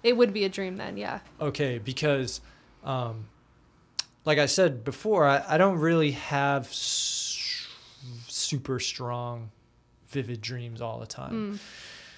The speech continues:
Speaker 2: So when I have deja vu and I know that I dreamt this, it's very, very peculiar to me because it's something so mundane that why would I remember that from a dream? And it
Speaker 1: Mm-hmm.
Speaker 2: might have been a year ago.
Speaker 1: Mm-hmm.
Speaker 2: Um, and, uh,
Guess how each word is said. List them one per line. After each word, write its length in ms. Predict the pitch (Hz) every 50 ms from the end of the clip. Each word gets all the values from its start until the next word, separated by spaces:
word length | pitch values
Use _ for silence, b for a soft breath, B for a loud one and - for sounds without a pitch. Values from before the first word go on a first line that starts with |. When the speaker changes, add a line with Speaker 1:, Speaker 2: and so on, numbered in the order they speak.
| B B B B B -
Speaker 2:
So 380 | - - - 156 147 139 135 131
when 160 | 123 131 131
I 100 | 151 180
have 100 | 190 165
deja 320 | 180 180 170 160 143 131
vu 280 | 120 127 151 170 143 131
and 100 | 120 123
I 100 | 123 127
know 200 | 127 131 135 147 139
that 100 | 139 131
I 100 | 123 117
dreamt 400 | 101 - 120 117 131 127 - -
this, 300 | 165 170 165 165 - - -
it's 180 | 147 - -
very, 560 | 113 107 113 131 143 147 143 143 143 135 127 123
very 320 | 113 127 127 127 127 120
peculiar 500 | - 131 127 - 135 131 127 127 123 117
to 140 | - - 127
me 180 | 123 120 120 117
because 480 | 113 113 - - 123 120 110 - - - _ -
it's 160 | 143 123 -
something 380 | - - 156 151 135 - 151 123
so 220 | - - 147 135
mundane 680 | 139 139 139 143 135 127 127 131 135 139 139 139 131 - -
that 160 | - 120 117
why 180 | 117 117 117 123
would 120 | 127 131 135
I 80 | 135
remember 420 | 135 131 131 127 123 123 120 123 123
that 240 | 123 123 120 - -
from 140 | - 127
a 60 | 123 117
dream? 420 | 104 113 123 123 123 123 120 120 - -
And 100 | 135 131
it 40 | -
Speaker 1:
Mm-hmm. 60 | 107
Speaker 2:
might 160 | 127 147 165
have 80 | 175 147
been 120 | 151 143
a 40 | 135
year 240 | 123 120 127 131 127
ago. 340 | 113 117 113 107 107 107 -
Speaker 1:
Mm-hmm. 760 | 226 220 208 220 220 220 220 214 - _ _ _ _ - 143
Speaker 2:
Um, 640 | 131 127 123 120 120 117 113 113 110 110 107 107 - B B B B B B B B B B B B _ _ - -
and, 360 | 143 135 131 131 127 123 120
uh, 400 | 127 123 120 113 113 107 104 -